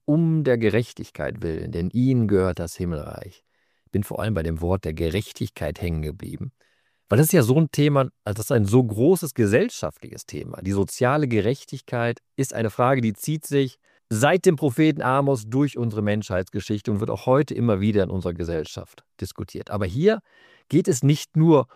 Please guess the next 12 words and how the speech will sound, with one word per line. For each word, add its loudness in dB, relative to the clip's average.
um 2
Gerechtigkeit, -2
die 0
von 0
Menschen 0
in -2
einer -4
Gesellschaft -2
politisch -4
erzeugt -4
werden -12
kann, -16